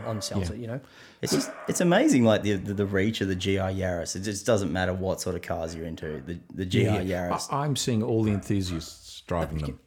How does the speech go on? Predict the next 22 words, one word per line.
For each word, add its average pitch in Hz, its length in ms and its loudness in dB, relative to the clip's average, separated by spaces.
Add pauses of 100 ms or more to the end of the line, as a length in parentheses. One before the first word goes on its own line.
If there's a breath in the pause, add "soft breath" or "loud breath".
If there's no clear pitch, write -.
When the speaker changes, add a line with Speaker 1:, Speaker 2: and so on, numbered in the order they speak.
Speaker 1:
Do 226 120 0
you 247 60 6
know - 20 6
Speaker 2:
Yeah. 240 60 6
Speaker 1:
what 180 100 2
it 185 60 6
is? 226 100 -2
I, 190 120 0
someone 233 280 2
pointed 165 280 2
out 127 80 -2
to - 60 -2
me 139 60 2
today, 131 260 4
I 190 300 0
w-, 160 180 0
had 139 260 -4 (380)
caught 160 180 2
up 143 100 2
with 135 100 -6
someone 135 300 2
who 131 380 2